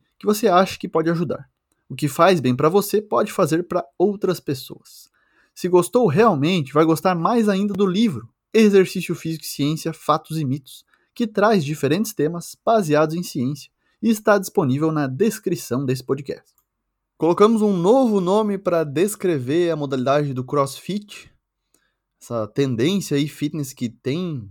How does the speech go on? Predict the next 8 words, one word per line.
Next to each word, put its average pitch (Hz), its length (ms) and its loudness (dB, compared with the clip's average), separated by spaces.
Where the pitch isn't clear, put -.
há - 80 -8
alguns 113 420 -4
anos 143 220 -2
aparecido 127 640 -6
aí, 123 180 -6
envolvido 110 520 0
muita 151 320 -2
gente, 127 500 -6